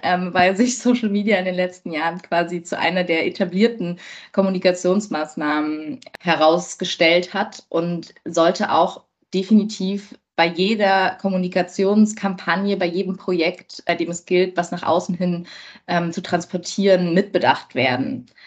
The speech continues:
Das betrifft einfach alle, weil selbst mein Opa, und der ist jetzt stol-, der wird heute stolze dreiundachtzig Jahre alt, ist auf Facebook unterwegs und nutzt gerne WhatsApp-Status und Videotelefonie.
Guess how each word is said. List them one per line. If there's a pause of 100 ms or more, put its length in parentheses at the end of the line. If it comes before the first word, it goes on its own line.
(220)
Das
betrifft
einfach
alle,
weil
selbst
mein
Opa,
und
der
ist
jetzt
stol-,
der
wird
heute
stolze
dreiundachtzig
Jahre
alt, (140)
ist
auf
Facebook
unterwegs
und
nutzt
gerne
WhatsApp-Status
und
Videotelefonie.